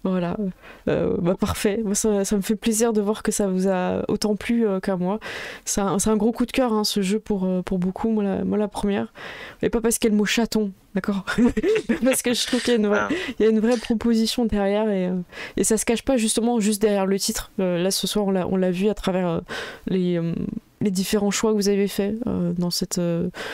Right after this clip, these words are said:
Speaker 1: dans ce livre et, et franchement bravo parce que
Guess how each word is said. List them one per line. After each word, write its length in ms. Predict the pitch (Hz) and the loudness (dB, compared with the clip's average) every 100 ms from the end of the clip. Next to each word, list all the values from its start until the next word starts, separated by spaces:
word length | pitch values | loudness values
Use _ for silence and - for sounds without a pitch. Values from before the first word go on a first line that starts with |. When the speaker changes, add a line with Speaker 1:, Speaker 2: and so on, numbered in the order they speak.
| - - - | -12 -10 -4
Speaker 1:
dans 120 | 190 | -2
ce 160 | - | 0
livre 260 | 185 226 247 | 0 0 2
et, 220 | 196 196 | 2 2
et 60 | 185 | 0
franchement 300 | - 196 269 | -2 0 2
bravo 320 | 220 202 214 | 2 2 0
parce 220 | 233 185 | 0 -2
que 360 | - 185 175 175 | -2 -2 0 -2